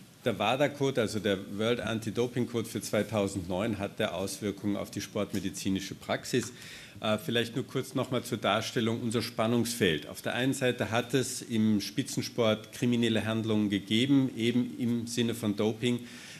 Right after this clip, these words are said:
Es wird in letzter Zeit, wie wir aus den Medien, äh,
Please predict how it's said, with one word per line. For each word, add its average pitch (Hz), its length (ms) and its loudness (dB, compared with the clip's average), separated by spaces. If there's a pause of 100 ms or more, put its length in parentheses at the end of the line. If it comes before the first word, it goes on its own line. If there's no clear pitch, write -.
Es 110 220 -4 (200)
wird 127 240 2
in 120 100 2
letzter 117 340 0
Zeit, 110 280 -2
wie 110 140 0
wir 110 100 2
aus 107 140 -4
den 104 180 2
Medien, 117 540 2 (200)
äh, 110 300 2